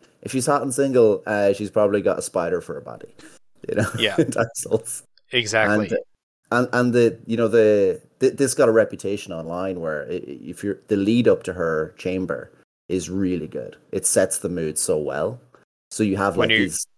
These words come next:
Speaker 1: these guys
Speaker 2: when you're
Speaker 1: in the
Speaker 2: going through the
Speaker 1: back.
Speaker 2: tunnel.
Speaker 1: Yeah.
Speaker 2: Yeah.
Speaker 1: And they've got all these eggs on them.
Speaker 2: Mm-hmm.
Speaker 1: It, it, it's like a metaphor for OnlyFans.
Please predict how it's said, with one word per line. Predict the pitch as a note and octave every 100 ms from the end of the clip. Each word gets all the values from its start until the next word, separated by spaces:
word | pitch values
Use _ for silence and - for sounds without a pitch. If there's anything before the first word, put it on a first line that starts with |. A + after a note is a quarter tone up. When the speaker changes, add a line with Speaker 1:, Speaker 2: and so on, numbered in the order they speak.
| _ _ _ _
Speaker 1:
these | - G#2+
guys | - G2+ G2+
Speaker 2:
when | A#2
you're | A#2+
Speaker 1:
in | A#2
the |
Speaker 2:
going | A#2
through | A2 E2+
the | E2+
Speaker 1:
back. | G#2
Speaker 2:
tunnel. | B2 A2 A#2 D3 _ _ _ _ _ _ -
Speaker 1:
Yeah. | F#2+ F#2+ F2 C#2 - - _ _ _ -
Speaker 2:
Yeah. | G#2+ -
Speaker 1:
And | F#2+
they've | F2+
got | - F#2+
all | F#2+
these | F#2 F2+ E2
eggs | E2 E2 F#2+ -
on | E2 F2
them. | F2 E2+ E2+ E2 - _ _ _ -
Speaker 2:
Mm-hmm. | A2 F#2+
Speaker 1:
It, | G#2+ G2+
it, | B2 -
it's | B2+ B2
like | A#2+ A#2
a |
metaphor | A2 G#2 G#2 G2+ - F#2 F2
for | - F2+
OnlyFans. | F2 E2 D#2 C#2+ B1+ - -